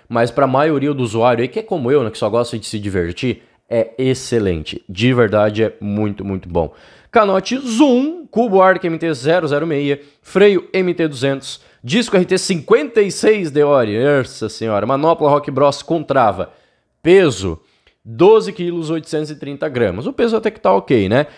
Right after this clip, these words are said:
Outra aqui, ó, futuros upgrades. Quadro Rava Cave ou um Lexon. Lexon melhor, obviamente, bem mais caro. Freio M seis e cem. Suspensão Jude Gold, ele já tem. Canote Brave, ele já tem. Fã da Soul, né?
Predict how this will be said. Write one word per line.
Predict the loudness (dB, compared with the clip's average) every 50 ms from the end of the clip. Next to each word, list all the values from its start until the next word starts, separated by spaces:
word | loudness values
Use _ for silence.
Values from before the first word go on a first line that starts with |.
| _ 2
Outra | 2 2 4
aqui, | 4 2
ó, | 2 2
futuros | 2 -2 -4 0 0 2 2 2 2
upgrades. | 0 -2 2 2 4 4 4 2 0 -4 -12 -16 -16 -16 _ _ _ _ _
Quadro | 0 2 2 4 4 2 2
Rava | 2 2 2 2 0 -2
Cave | -2 -2 -2 -2 -2 -4 -6 -8 -8 -2
ou | 0 0 2 2
um | 0 2
Lexon. | 2 2 2 2 0 -2 -4 -4 -4 -4 -6 0
Lexon | 2 2 2 2 -2 -6 -10 -8
melhor, | -4 -2 -2 -2 2 2 2 2 2
obviamente, | -2 -4 -4 -6 -6 -6 -4 -4 -4 -6 -6 -8 -8
bem | -4 -2 -2 -2
mais | -2 -4 -6 -4
caro. | 0 2 2 2 2 0 -4 -12 _ _ _ _ _
Freio | _ -2 2 4 4 4 4 0 -4 -2
M | -2 -2 0 -2 -4
seis | -4 -4 -4 -4
e | -4 -8
cem. | -6 -6 -4 -4 -4 -6 -8 _ _ _ _ _
Suspensão | -4 -2 -2 -2 2 2 2 2 2 2 2 2 2 2 0 -2
Jude | -4 -2 -2 -4
Gold, | 2 4 4 4 4 4 2 -2
ele | -2 -2
já | -2 0 2 2 2
tem. | 2 -2 -2 -2 -2 0
Canote | 2 2 2 2 2 -2 -2 -6
Brave, | -2 2 4 4 4 4 2 0 -2
ele | -2 -2 -2 -2
já | 0 0 0 0
tem. | 0 -4 -4 -4
Fã | -6 -6 -2 -2 -2 0
da | -2 -4
Soul, | -4 -2 -2 -2 -2 -2
né? | -2 -4 -4 -6